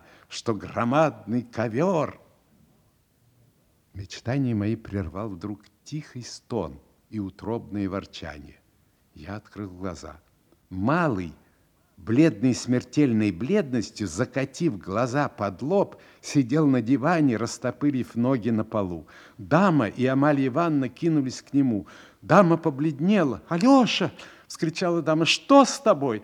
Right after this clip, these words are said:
«Фуй, Алёша, что с тобой?» воскликнула Амалья Ивановна.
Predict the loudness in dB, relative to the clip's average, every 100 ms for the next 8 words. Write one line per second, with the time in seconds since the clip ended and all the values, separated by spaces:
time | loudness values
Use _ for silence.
0 | -12 -8 0 2 0 -6 -12 -4 -2 0
1 | -2 -8 -12 -6 -4 -4 -6 -8 -4 -2
2 | -2 -4 -8 -10 -12 -8 -6 -6 -4 -4
3 | -2 -2 -2 -4 -4 -8